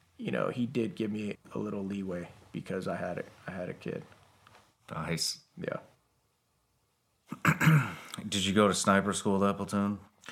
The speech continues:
Speaker 1: Well, this gives me another great opportunity to talk about failure.
Speaker 2: Perfect.
Speaker 1: Yeah. Um, so I, uh, I,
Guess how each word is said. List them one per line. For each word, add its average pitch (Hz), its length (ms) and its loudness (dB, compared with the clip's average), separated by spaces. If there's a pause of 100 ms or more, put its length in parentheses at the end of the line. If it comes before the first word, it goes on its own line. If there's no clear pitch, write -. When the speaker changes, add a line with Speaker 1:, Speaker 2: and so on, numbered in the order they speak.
(1300)
Speaker 1:
Well, 104 400 -2
this 135 200 -6
gives 120 240 -2
me 107 160 -2
another 101 360 0
great 101 400 -2
opportunity 101 520 -4
to 85 60 -6
talk 95 220 -2
about 92 280 -2
failure. 101 500 -4 (180)
Speaker 2:
Perfect. 92 580 0 (160)
Speaker 1:
Yeah. 90 300 -2 (640)
Um, 143 480 10 (240)
so - 480 8 (1040)
I, 131 340 6
uh, 117 380 0 (420)
I, 120 280 2